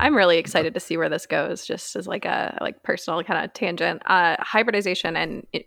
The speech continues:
E Vs are the reason I went into engineering. So seeing racing pick this up and it gain traction and something else I love very much now is, is very, very fun to see, and I'm, I'm excited to see where it goes.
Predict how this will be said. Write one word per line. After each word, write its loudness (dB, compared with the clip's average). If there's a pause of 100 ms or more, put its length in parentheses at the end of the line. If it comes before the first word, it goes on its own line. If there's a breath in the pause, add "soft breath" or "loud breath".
E -4
Vs 2
are 0
the -4
reason -2
I 2
went -4
into -4
engineering. -8
So 2
seeing -2 (600 soft breath)
racing 2
pick -4
this -4
up 4
and -6
it -6
gain -6
traction -6
and -10
something 0
else 4
I 4
love 0
very -2
much -12
now -2
is, -8
is -6
very, 4
very -4
fun -2
to -12
see, -8
and -6
I'm, -14
I'm -6
excited -6
to -10
see -12
where -4
it -8
goes. -6